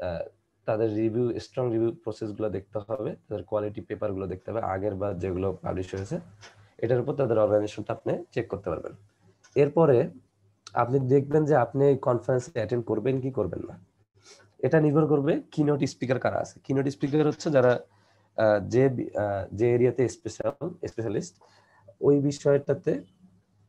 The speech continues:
তারা একটা করে presentation দিয়ে থাকে। ওখান থেকে আপনি অনেক knowledge gain করতে পারবেন।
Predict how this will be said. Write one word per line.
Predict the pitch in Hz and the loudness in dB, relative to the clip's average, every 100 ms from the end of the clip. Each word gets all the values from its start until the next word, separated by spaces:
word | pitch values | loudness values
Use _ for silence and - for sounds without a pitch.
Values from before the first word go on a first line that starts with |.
| _ _ - - | _ _ -20 -2
তারা | 123 123 120 | 4 4 4
একটা | - 104 | 2 0
করে | 110 165 - _ _ _ - | 2 0 -4 _ _ _ 0
presentation | 143 139 120 131 | 4 4 4 0
দিয়ে | 104 92 | 0 -4
থাকে। | - - - _ _ _ _ _ - - | -6 -14 -20 _ _ _ _ _ -8 -2
ওখান | 127 151 156 | 0 0 -2
থেকে | 170 170 | 0 2
আপনি | 156 131 143 | 4 4 4
অনেক | 135 117 117 131 | 6 6 6 4
knowledge | 123 113 107 131 | 2 4 2 2
gain | 110 110 | 0 0
করতে | - - | -2 -6
পারবেন। | - - | -8 -8